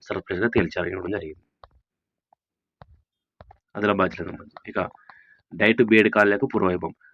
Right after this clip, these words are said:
ప్రభుత్వ డైట్ బీఎడ్ ఖాళీలకు పూర్వవైభవం తీసుకొచ్చేందుకు సర్కార్ కృషి చేస్తుంది. దీనిలో భాగంగానే ఆయా కళాశాలలో ఖాళీగా ఉన్న లెక్చరర్ పోస్టుల భర్తీకి త్వరలో నోటిఫికేషన్ విడుదల చేయనుంది. కొంతకాలం నుంచి ఆయా కాలంలో అధ్యాపకులు లేకపోవడంతో మరి వి-, ఉపాధ్యాయుల సంబంధించి శిక్షణ కళాశాల విద్యార్థులకు ఇబ్బందులు ఉన్నాయని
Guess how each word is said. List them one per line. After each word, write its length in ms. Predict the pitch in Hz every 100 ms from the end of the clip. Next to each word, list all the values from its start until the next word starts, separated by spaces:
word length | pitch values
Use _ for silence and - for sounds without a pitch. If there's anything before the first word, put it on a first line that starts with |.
| _
ప్రభుత్వ 300 | 113 117 117
డైట్ 240 | 101 104 107
బీఎడ్ 260 | 104 101
ఖాళీలకు 360 | 98 98 98 139
పూర్వవైభవం 400 | 117 107 101 95
తీసుకొచ్చేందుకు 480 | 98 - 104 98 113
సర్కార్ 280 | 104 104 95
కృషి 180 | 98 90
చేస్తుంది. 380 | 95 - 110 165 - _ _
దీనిలో 240 | 104 98 101
భాగంగానే 340 | 95 95 123
ఆయా 160 | 101 -
కళాశాలలో 440 | 98 95 98 104
ఖాళీగా 300 | 117 98 95 95
ఉన్న 120 | 92
లెక్చరర్ 320 | 87 101 98
పోస్టుల 240 | 104 - 92
భర్తీకి 280 | 95 -
త్వరలో 240 | - 98 101
నోటిఫికేషన్ 360 | 95 - 98
విడుదల 180 | 95 90
చేయనుంది. 320 | - 101 85 80 - - - _
కొంతకాలం 420 | - 113 113 107 107
నుంచి 200 | 104 165 175 - _
ఆయా 180 | 98 101
కాలంలో 280 | - 104 110
అధ్యాపకులు 440 | 104 98 110 104 104
లేకపోవడంతో 440 | 98 98 101 110
మరి 160 | 131 101
వి-, 160 | 92 -
ఉపాధ్యాయుల 460 | - 107 98 101 107 - _ _
సంబంధించి 380 | 104 101 95 98
శిక్షణ 260 | - - 104
కళాశాల 320 | - 98 120 127
విద్యార్థులకు 420 | 95 104 95 95
ఇబ్బందులు 320 | 92 92 92
ఉన్నాయని 300 | 92 104 165